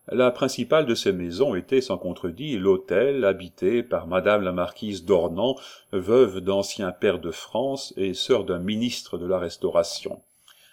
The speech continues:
C'était une charmante maison de style italien, dont le principal corps de logis avait été bâti, dit-on, par le célèbre financier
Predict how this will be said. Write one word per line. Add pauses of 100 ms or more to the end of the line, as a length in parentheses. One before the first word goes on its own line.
C'était
une
charmante
maison
de
style
italien, (360)
dont
le
principal
corps
de
logis
avait
été
bâti,
dit-on,
par
le
célèbre
financier